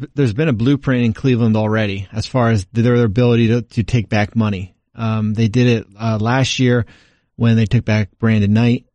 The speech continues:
Um, they've done it, uh, they did it right before Christmas when they traded for Dante Exum, and they, they got two second round picks, and Exum has another year left. Um, so you're right. I think maybe if you're Atlanta, maybe that's a little bit different because I think there is a priority to put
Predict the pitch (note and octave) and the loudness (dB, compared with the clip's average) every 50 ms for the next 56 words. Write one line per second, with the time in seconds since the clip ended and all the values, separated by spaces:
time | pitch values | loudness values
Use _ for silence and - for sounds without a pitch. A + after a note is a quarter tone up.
0 | _ _ _ A2 G#2+ G#2 G2+ G3+ G3+ G3+ G3+ G3+ A2+ A2 G#2+ F#2+ - B2 A2+ A2 | _ _ _ -2 -2 0 0 0 -2 -2 -2 0 0 0 0 0 0 0 2 2
1 | G#2+ G#2+ - - _ _ _ _ _ _ _ G#2+ A2 A2 G#2+ G2 A2 A#2+ A2 G2 | 2 0 -2 -6 _ _ _ _ _ _ _ -8 -4 -4 -2 0 0 0 0 0
2 | A2+ B2 A2+ A2+ A2 A2+ G#2+ - - - A#2+ A2 - - - B2 A#2+ - - C3 | 0 0 0 2 0 0 -2 -2 -6 -4 -4 -4 -2 -2 -2 -2 -2 -2 -2 -2
3 | B2+ - - - A#2+ A2+ A2 G#2+ A2 G#2 - - - A2+ A2 G#2+ A2 G#2+ - - | -2 -2 -2 -2 0 2 2 2 2 0 -2 -2 0 0 2 2 0 -2 -4 -4
4 | - A#2+ A2 G#2+ A2 G#2+ G2 - A#2+ A2+ A2+ G#2+ B2 A2+ - G2+ A2 A2+ - - | -2 -2 0 2 0 0 -2 0 0 0 0 0 0 -2 -4 -4 -6 -6 -6 -2
5 | - B2+ B2+ B2 A#2+ - _ - A2 G#2+ G#2+ G#2+ G#2+ A2 A2 - _ _ G#2 A2+ | -2 -2 -2 -2 -4 -8 _ -6 -4 -2 -2 -2 -2 -4 -6 -8 _ _ -6 -4
6 | A2 G#2+ G#2+ G2+ - - A#2 G#2+ - A#2 A2 - A2+ A2 A2 G#2 - - A#2 A#2+ | -4 -2 -4 -6 -6 -6 -8 -4 -2 -2 -2 0 0 0 -2 -2 -2 -2 -2 -2
7 | - - A2 C#2+ D#2 A2 - - A#2+ A2 G#2 A2 G2 G#2+ G#2 G#2+ G#2+ G2+ A2 G#2 | -2 -4 -8 -6 -6 -8 -6 -2 0 2 2 2 2 2 2 2 2 2 0 0
8 | G2+ G2+ G2+ G#2+ A2+ A#2 C3+ C#3 - - - - - - - - _ _ _ _ | 2 2 2 2 2 2 0 0 -2 -6 -14 -20 -20 -20 -20 -20 _ _ _ _
9 | _ G#2+ A2+ A2+ A2 G#2+ G#2+ G#2 G#2+ - _ _ - - C#3 C3+ B2+ B2+ B2+ B2 | _ -2 0 2 2 2 0 -2 -4 -6 _ _ -8 -2 0 2 2 2 4 2
10 | C3 C#3 C#3 D#3+ E3 D3 B2+ - C3+ C#3 - - F#3+ F3+ - - - - D3 D3 | 2 2 2 0 0 0 -2 0 -2 -2 0 0 -2 -2 -2 -6 -12 -10 -4 -2
11 | D3+ D3+ D3+ D#3+ D#3 D3 C3+ - C#3 C3+ C3 B2+ A#2+ B2 B2+ C3 C#3 D3 C#3 C#3 | 0 2 2 2 2 2 2 2 2 2 2 2 2 2 2 2 2 2 2 2
12 | C3+ C3 C3 B2+ A#2 B2 A#2 - B2+ B2 B2 B2 B2 B2 G2+ A#2+ A2 - B2 B2+ | 2 2 2 2 2 0 0 0 2 2 4 4 2 2 0 0 -2 0 -2 -2
13 | B2 - D3+ D3 C3 C#3+ B2 - - B2+ A2+ A#2+ A#2+ A2+ B2+ B2+ G#2+ B2 A#2+ A#2+ | 0 0 -4 -2 0 -2 -2 0 0 0 2 2 2 2 2 2 2 2 2 2
14 | A2+ G#2 - - - A#2+ A2+ A#2 A2+ A2+ A#2+ A#2+ B2 A#2+ A#2 G#2 - - B2 G#2 | 2 0 -2 -2 -2 0 0 2 2 2 2 2 2 0 0 -2 -2 -2 -4 -4
15 | - | -4